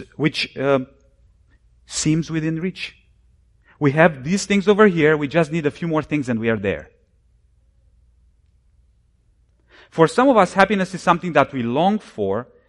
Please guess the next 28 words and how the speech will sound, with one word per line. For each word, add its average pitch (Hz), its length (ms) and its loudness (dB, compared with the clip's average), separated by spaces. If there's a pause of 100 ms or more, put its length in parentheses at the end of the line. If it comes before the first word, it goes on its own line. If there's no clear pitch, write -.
(420)
but 147 160 2
we 165 100 0
have 165 140 0
started 175 420 -4
having 165 380 -6
doubts 120 440 -2
as 127 220 -12
to 135 120 -12
how 127 260 -2
it 123 140 -10
works. - 640 -12 (1800)
The 110 100 0
upward 123 260 0
trajectory 143 460 -4
is 131 80 -6
desirable, 127 720 0 (320)
and 131 160 -4 (100)
possi-, 160 480 -2
but 131 220 0
possibly, 113 480 -12
possibly 131 480 -16
unreachable. 107 480 -8
We 90 100 -12
just - 240 -14
don't 143 160 -10
quite 135 300 -16 (160)
know 123 260 -10
yet. - 300 -16